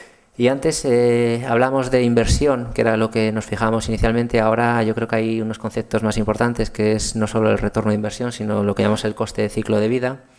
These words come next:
lo que implica conocer el consumo, la operación y el mantenimiento de estos sistemas. Como veis, pues implica una serie de actividades, eh,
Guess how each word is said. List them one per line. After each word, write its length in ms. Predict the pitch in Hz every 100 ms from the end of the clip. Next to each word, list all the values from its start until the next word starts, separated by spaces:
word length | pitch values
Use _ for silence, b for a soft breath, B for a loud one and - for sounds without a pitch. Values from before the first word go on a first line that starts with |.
| B B B B -
lo 100 | 104
que 60 |
implica 360 | 104 120 113 120
conocer 460 | 113 110 - 117 117
el 140 | 113
consumo, 680 | 104 101 - 117 120 117 113
la 80 | 98
operación 460 | 101 101 - 107
y 60 | 110
el 80 | 107
mantenimiento 560 | 101 107 104 107 110
de 60 | 107
estos 200 | - 95
sistemas. 600 | 98 - - - - - _ _ _ B B B B -
Como 220 | 110 113
veis, 340 | 123 139 - - -
pues 420 | 113 107 - - -
implica 400 | 110 - 117 127
una 140 | 123
serie 260 | - 123 120
de 60 |
actividades, 880 | 113 - 117 120 120 127 127 - - -
eh, 800 | 117 113 110 104 104 104 104